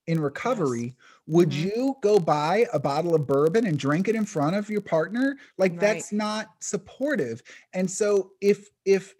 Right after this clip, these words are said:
Speaker 1: Nina, if your red light foods are X, Y, and Z, like, y-, it, it's just a fact. The people you live with are gonna have to not bring it into the house. And,
Speaker 2: So
Speaker 1: you know,
Speaker 2: true.
Speaker 1: you need to understand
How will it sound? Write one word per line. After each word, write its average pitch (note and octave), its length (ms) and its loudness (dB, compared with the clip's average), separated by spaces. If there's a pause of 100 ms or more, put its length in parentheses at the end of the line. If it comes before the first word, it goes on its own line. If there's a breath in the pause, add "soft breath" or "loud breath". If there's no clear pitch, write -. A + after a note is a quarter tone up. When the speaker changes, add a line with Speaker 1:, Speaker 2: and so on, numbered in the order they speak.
Speaker 1:
Nina, F#3 420 0
if D3+ 180 -6
your A#3+ 180 -4
red F3 360 0
light E3 320 0
foods C3 500 -4 (120)
are C#3+ 340 4
X, E3+ 300 0
Y, E3+ 220 -2
and D#3 200 -2
Z, D#3 440 -4 (340 loud breath)
like, F3 240 -8 (120)
y-, D3 160 -16 (1120)
it, - 340 -8
it's C3+ 220 -8
just D#3 300 -4
a G3 60 -4
fact. B2 600 -6 (280)
The B2+ 80 -6
people F3 380 -6
you A3 180 -4
live C#3+ 240 -2
with C3+ 180 -2 (100)
are C3+ 80 -4
gonna C#3 400 -2
have C3+ 360 -8
to C3 280 -4 (120)
not A#2 340 -8
bring C3 160 -2
it B2+ 80 -2
into C3 200 -4
the C3+ 100 -6
house. D#3+ 460 -8 (280 loud breath)
And, C#3+ 100 0
Speaker 2:
So G3 260 -4
Speaker 1:
you D#3 100 -2
know, C3+ 120 2
Speaker 2:
true. C4+ 400 -4
Speaker 1:
you E3+ 60 2 (240)
need F#3 180 -4
to G3+ 240 -6
understand F3 760 -4